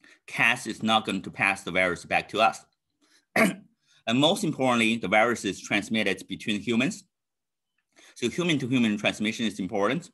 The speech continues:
<clears throat> So there are different ways that, you know, in general, how the virus and the bacteria germ is transmitted. <clears throat> Direct contact,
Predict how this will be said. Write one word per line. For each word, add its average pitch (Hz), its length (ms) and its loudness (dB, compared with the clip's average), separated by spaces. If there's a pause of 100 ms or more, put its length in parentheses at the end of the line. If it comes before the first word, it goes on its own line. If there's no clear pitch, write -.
(140)
<clears throat> - 100 -8 (580)
So 117 240 4
there 117 120 0
are - 20 -2 (120)
different 147 280 0
ways 127 220 4
that, 104 280 2
you 110 80 -4
know, 101 60 0
in 101 180 -2
general, 117 680 0 (180)
how 113 160 2
the 95 80 -4
virus 101 400 2
and 87 160 -2
the 87 40 -4
bacteria 90 580 -2
germ 101 340 -2
is 85 140 -6
transmitted. 107 600 -6 (160)
<clears throat> - 600 -8
Direct 113 260 0
contact, - 460 0